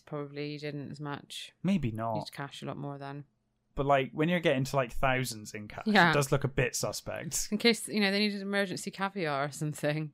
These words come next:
Speaker 2: Yeah, do you think
Speaker 1: Gotta be
Speaker 2: Eva's
Speaker 1: some
Speaker 2: walking
Speaker 1: money
Speaker 2: around
Speaker 1: for
Speaker 2: with a
Speaker 1: it.
Speaker 2: briefcase just full of notes?
Speaker 1: <laughs> Um, and then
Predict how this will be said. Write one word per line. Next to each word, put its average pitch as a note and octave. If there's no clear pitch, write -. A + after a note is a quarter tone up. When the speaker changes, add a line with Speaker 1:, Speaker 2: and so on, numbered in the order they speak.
Speaker 2:
Yeah, E3+
do C#3
you E3
think G#3+
Speaker 1:
Gotta F#3+
be F#3
Speaker 2:
Eva's F#3
Speaker 1:
some F3
Speaker 2:
walking F3+
Speaker 1:
money E3
Speaker 2:
around F3+
Speaker 1:
for -
Speaker 2:
with D#3
a -
Speaker 1:
it. D3+
Speaker 2:
briefcase C#3+
just -
full B2
of A#2+
notes? C3
Speaker 1:
<laughs> C4
Um, D#3+
and E3
then D#3